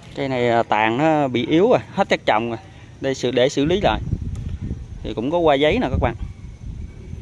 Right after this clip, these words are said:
Nhưng mà qua giấy thì vườn này ít ha, là chủ yếu về cây sứ. Rồi mình quay cho các bạn coi ha. Là bắt đầu từ đây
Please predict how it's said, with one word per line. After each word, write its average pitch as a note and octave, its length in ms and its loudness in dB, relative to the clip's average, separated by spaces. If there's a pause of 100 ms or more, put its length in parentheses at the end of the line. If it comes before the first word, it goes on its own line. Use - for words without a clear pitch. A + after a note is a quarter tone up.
(840)
Nhưng C#3+ 140 0
mà C3+ 60 2
qua C3 160 4
giấy E3 220 4
thì C#3+ 220 0
vườn B2+ 160 2
này B2+ 100 -2
ít - 140 0
ha, F#3+ 240 2
là A#2 80 -4
chủ C3+ 140 -2
yếu F#3 220 0
về C3 100 4
cây C#3 120 0
sứ. A3 280 4 (2750)
Rồi B2+ 180 4
mình B2 160 2
quay C#3+ 180 6
cho D3 80 -2
các - 180 -6
bạn A#2+ 160 0
coi C#3+ 200 4
ha. E3+ 140 6 (880)
Là B2 120 2
bắt D#3+ 140 0
đầu B2+ 300 4
từ B2+ 120 2
đây C#3+ 200 4